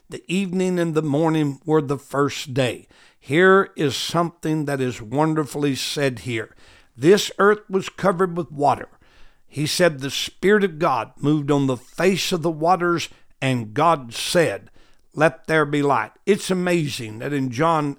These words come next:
eight in verse twelve, Jesus made the statement, "I am the light of the world. He that followeth after me shall not walk in darkness, but he shall have the light of life."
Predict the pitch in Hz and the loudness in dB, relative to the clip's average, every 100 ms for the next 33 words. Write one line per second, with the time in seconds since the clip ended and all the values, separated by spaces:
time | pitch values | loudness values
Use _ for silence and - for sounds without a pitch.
0 | _ 180 190 - - 156 151 160 160 143 | _ -2 -2 -6 -6 -4 -4 -2 -2 -2
1 | - - 165 147 101 - - - - _ | -6 0 2 2 0 -10 -20 -20 -20 _
2 | 110 156 185 175 175 - 160 170 143 147 | -4 0 0 0 0 -2 -2 -2 -2 -6
3 | - - 170 170 135 131 _ _ - - | -4 0 0 0 -4 -6 _ _ -16 -2
4 | 147 170 196 202 196 - _ _ _ 160 | 2 2 2 0 -4 -10 _ _ _ 2
5 | 165 156 131 123 131 156 175 - _ - | 2 2 -2 -2 -2 0 0 -4 _ 0
6 | 156 143 131 139 131 123 92 82 - _ | 0 0 -4 -2 0 0 0 -8 -16 _
7 | _ _ _ 123 160 202 180 208 208 - | _ _ _ 0 2 2 2 0 -2 -6
8 | 170 185 185 185 185 185 180 - 170 170 | 0 2 2 0 0 -4 -4 -6 -4 -2
9 | 165 143 - 156 165 156 - 143 151 - | -2 -2 -4 -2 0 -2 -2 0 0 0
10 | 143 139 120 165 - - 165 - 143 139 | -4 -2 2 4 2 -4 -6 -6 -6 -6
11 | - 165 - 170 147 110 113 _ _ _ | -4 -6 -4 -2 0 -2 -6 _ _ _
12 | - 147 143 120 135 135 139 131 120 113 | -8 -2 0 0 -2 0 2 2 -2 -2
13 | 113 107 104 | -4 -4 -8